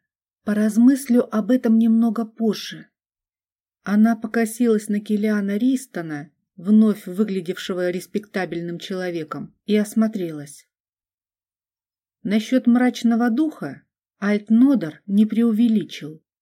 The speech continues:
То не являлось неприятным запахом, нет.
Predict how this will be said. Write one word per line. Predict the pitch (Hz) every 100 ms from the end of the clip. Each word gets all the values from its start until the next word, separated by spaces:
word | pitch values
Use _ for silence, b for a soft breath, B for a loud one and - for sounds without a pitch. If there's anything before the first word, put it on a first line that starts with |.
| _ _ _ _ _
То | 240
не | 254 254
являлось | 262 254 277 226 214
неприятным | 208 208 214 214 196 196 202
запахом, | 208 180 151 - 165 208
нет. | 247 175 131